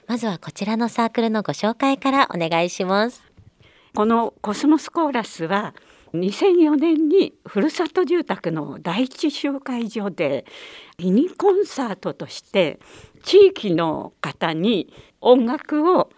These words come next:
Speaker 2: 楽しんでもらうっていうことでスタートしました。その時に来てくださったのが、現在のコスモスコーラスのよろず先生と新宅先生のお二人です。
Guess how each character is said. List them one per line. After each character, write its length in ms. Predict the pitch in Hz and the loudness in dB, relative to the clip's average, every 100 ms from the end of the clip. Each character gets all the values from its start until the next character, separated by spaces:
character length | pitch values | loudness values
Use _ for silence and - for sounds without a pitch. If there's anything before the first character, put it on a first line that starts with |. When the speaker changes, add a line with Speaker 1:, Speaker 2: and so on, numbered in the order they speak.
| - _ - | -20 _ -12
Speaker 2:
楽 260 | 165 180 233 | -4 -4 -2
し 160 | 294 | 0
ん 60 | 285 | 0
で 100 | 247 | 0
も 120 | 233 | -4
ら 120 | 254 | -6
う 40 | 277 | -10
っ 40 | |
て 180 | 226 175 | -10 -10
い 120 | 156 | -8
う 80 | 143 | -10
こ 160 | - 135 | -12 -14
と 240 | 147 151 | -14 -10
で 300 | 170 285 240 - - - _ | -4 -4 -4 -8 -20 -20 _
ス 140 | - - | -12 -6
タ 140 | 220 | -4
ー 40 | |
ト 120 | 202 - | -6 -12
し 160 | - | -10
ま 120 | 151 | -10
し 180 | 143 - | -12 -14
た。 160 | 139 143 - - _ | -12 -14 -16 -20 _
そ 160 | - 311 | -4 2
の 140 | 330 | 2
時 460 | 370 403 - 370 370 | 2 -2 2 2 4
に 440 | 381 415 403 - _ _ _ | 4 6 4 0 _ _ _
来 120 | - | -6
て 140 | - 156 | 0 0
く 160 | 208 | 0
だ 120 | 175 | -4
さ 180 | 165 196 | -6 -8
っ 40 | 214 _ | -10 _
た 140 | 165 151 | -4 -4
の 240 | 143 135 | -4 -4
が、 280 | 180 254 - - _ _ - | -2 -2 -2 -8 _ _ -12
現 280 | 180 220 226 | 0 4 4
在 220 | 185 175 | 2 0
の 120 | 151 | -2
コ 120 | 156 160 | -4 -8
ス 140 | - | -2
モ 100 | 202 | -4
ス 120 | 202 | -4
コ 180 | - 196 | -2 0
ー 60 | 175 | 0
ラ 120 | 170 | -4
ス 180 | - 196 | -6 -4
の 220 | 220 285 - - - - | -4 -4 -8 -20 -20 -6
よ 140 | 202 196 | 4 4
ろ 100 | 170 | 4
ず 100 | 147 | -4
先 300 | - 151 151 | -10 -8 -10
生 260 | - 160 151 | -12 -14 -12
と 240 | - 147 - _ _ | -8 -8 -10 _ _
新 340 | - - 185 156 | -12 -4 -4 -4
宅 240 | 156 - | -8 -10
先 260 | - 151 151 | -14 -12 -12
生 280 | - 151 147 | -14 -16 -12
の 280 | 170 226 - _ _ - | -10 -10 -10 _ _ -8
お 140 | 170 | -8
二 320 | - - 165 | -8 -10 -10
人 160 | 160 160 | -10 -10
で 120 | 196 | -8
す。 380 | 190 - 165 - | -8 -8 -10 -12